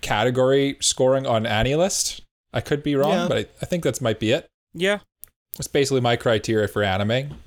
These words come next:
Speaker 1: Uh, Cole, go first.
Speaker 2: Oh boy. Um, over time, uh, I mean, probably characters. I've, I've really taken,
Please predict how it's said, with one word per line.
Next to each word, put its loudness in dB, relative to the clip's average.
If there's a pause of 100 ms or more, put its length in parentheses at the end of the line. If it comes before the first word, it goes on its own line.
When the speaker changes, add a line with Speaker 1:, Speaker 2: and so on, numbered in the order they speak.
Speaker 1:
Uh, 2 (320)
Cole, 2 (220)
go -2
first. -4 (400)
Speaker 2:
Oh 2
boy. -4 (180)
Um, 0 (500)
over -2
time, -2 (380)
uh, -2 (140)
I -6
mean, -2 (280)
probably -2
characters. -2 (260)
I've, -4
I've -4
really 0
taken, -6